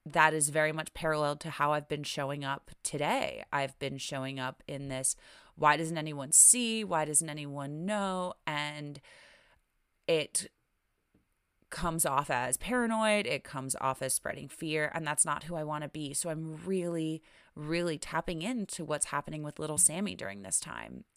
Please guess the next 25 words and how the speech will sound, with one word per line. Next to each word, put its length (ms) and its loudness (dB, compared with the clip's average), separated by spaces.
In 260 -4
this, 400 2
I 100 -4
need 220 -6
to 80 -6
be 160 -8
heard. 500 -2
In 160 -4
this, 220 2
why 220 4
doesn't 180 -10
anyone 320 -8
hear? 440 -10
Why 360 0
doesn't 340 -2
anyone 420 -6
know? 460 -6
And 400 0
it's 160 0
because 840 -2
these, 380 -2
these 200 -2
very 380 4
intense 560 -2
emotions, 760 -6